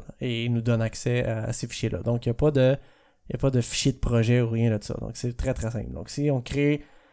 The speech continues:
nos fichiers ici, ce qu'on voit ici dans notre arborescence, c'est vraiment ce qui est la réplique exacte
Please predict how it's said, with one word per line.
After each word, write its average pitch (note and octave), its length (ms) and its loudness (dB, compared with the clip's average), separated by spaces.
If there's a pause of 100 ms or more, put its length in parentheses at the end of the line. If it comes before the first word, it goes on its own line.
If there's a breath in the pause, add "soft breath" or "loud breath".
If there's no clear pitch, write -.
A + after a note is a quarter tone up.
(240 loud breath)
nos C3+ 100 4
fichiers - 280 0
ici, D3+ 540 2 (380 soft breath)
ce - 100 -12
qu'on D3+ 180 4
voit D3 180 6
ici C3+ 240 2
dans C#3 140 6
notre A#2+ 240 6
arborescence, A#2+ 680 2
c'est A#2 100 0
vraiment A#2 560 2
ce - 140 -8
qui - 160 -4
est A#2+ 40 2
la A2+ 100 2
réplique A2+ 360 -4
exacte A#2 480 -2